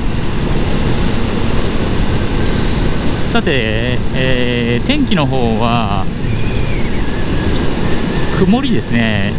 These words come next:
さっきまでいい天気だったんだけど、こっちはちょっ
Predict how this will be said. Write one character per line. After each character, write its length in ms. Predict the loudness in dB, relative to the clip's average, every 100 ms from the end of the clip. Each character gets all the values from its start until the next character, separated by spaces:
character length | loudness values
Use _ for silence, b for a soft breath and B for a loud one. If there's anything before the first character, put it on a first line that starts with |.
| -2
さ 100 | 0
っ 40 | 0
き 200 | 0 0
ま 140 | 0
で 80 | 0
い 140 | -2
い 20 |
天 200 | -2 -2 -2
気 100 | -2
だ 100 | -2
っ 40 |
た 200 | -2 0
ん 80 | 0
だ 80 | 0
け 140 | 0
ど、 240 | 0 0 -2 -4 -2 -2 0 0 0
こ 120 | 0 -2
っ 60 |
ち 80 | 0
は 140 | 0
ち 80 |
ょ 20 |
っ 40 | 0